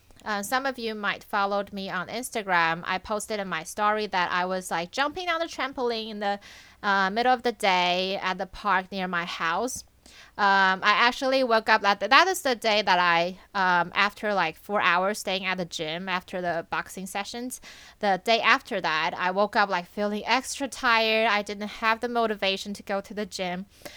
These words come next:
So, um, I decided that I'm going to at least do something outside. 'Cause, like, I work from home, so I know, like, before I started working, I have this time that I can decide whether or not I'm gonna stay in bed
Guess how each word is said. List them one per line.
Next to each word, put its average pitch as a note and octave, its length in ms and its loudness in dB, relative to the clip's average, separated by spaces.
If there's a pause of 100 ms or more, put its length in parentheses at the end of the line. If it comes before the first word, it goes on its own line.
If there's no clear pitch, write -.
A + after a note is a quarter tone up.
(140)
So, G#3 520 4 (340)
um, F#3 400 2
I A3+ 180 6
decided G#3 460 2
that F#3 220 2
I'm F#3+ 140 -2
going G3+ 260 0
to F#3+ 360 -6
at G#3+ 160 2
least D#4+ 260 -4
do C#4+ 140 -6
something F3+ 600 -10 (140)
outside. G3+ 680 -6 (240)
'Cause, A3+ 180 -4
like, G#3 180 2
I G#3+ 120 0
work B3+ 260 0
from F#3+ 280 -6
home, G3 400 -4 (280)
so G3 540 0
I G#3+ 120 0
know, A#3 220 0
like, G3 240 0
before A3+ 320 -4
I A3 100 4
started G3 420 0
working, C#4+ 580 -6
I G3 100 2
have A3 320 -2
this B3 180 -2
time G3 360 -8
that F#3 200 -2
I F3 180 -2
can G3 200 -10
decide F#3+ 480 -2
whether G3 260 0
or B3 80 0
not A3 140 0
I'm F#3+ 80 -2
gonna F#3+ 160 -6
stay F#4+ 300 0
in G4 100 -8
bed F#3 420 -2